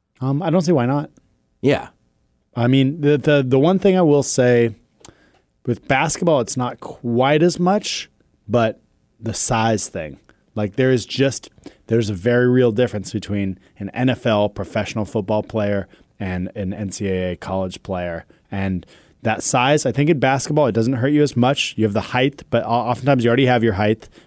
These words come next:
Speaker 1: but also you can shoot from the outside and stuff. You can put moves on people with speed. But in the N F L, man, like, everybody's fast, everybody's big, and just, I mean, you can tell just when you see the, you know,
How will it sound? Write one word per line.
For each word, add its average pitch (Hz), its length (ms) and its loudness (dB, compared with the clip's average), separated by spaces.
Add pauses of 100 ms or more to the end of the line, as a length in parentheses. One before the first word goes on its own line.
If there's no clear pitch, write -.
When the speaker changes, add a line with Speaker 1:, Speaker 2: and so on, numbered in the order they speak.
Speaker 1:
but 110 80 2
also 117 180 0
you 117 80 2
can 110 100 0
shoot 127 220 0
from 113 140 -2
the 110 80 4
outside 98 520 0
and 95 100 -2
stuff. 98 420 -2
You 104 80 -2
can 98 260 -4 (320)
put 131 140 0
moves 110 280 2
on 104 140 -2
people 98 260 -2
with 92 120 -4
speed. 95 440 -4
But 90 220 -8 (300)
in 104 100 -2
the 123 120 4
N 139 100 2
F - 140 -4
L, 117 200 2
man, 98 320 -2
like, 90 320 -8
everybody's 131 480 2
fast, 95 500 -4 (140)
everybody's 113 480 0
big, 95 440 -2 (280)
and 104 240 -2
just, 123 320 -4 (180)
I 117 40 -4
mean, 135 100 4
you 151 140 4
can 185 100 -4
tell 151 240 2
just 110 180 -4
when 143 80 2
you 127 80 2
see 127 280 2
the, 107 200 0
you 123 120 2
know, 98 240 -2